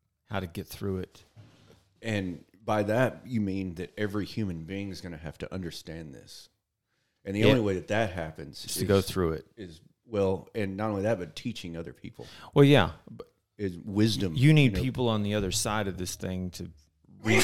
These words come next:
Speaker 1: <coughs> to
Speaker 2: Excuse me.
Speaker 1: rebuild society, right?
Speaker 2: Yeah.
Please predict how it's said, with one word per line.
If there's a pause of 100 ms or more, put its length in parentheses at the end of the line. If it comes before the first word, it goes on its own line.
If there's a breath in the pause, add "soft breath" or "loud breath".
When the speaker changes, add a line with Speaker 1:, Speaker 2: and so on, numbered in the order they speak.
Speaker 1:
<coughs>
to (140)
Speaker 2:
Excuse
me.
Speaker 1:
rebuild
society,
right?
Speaker 2:
Yeah.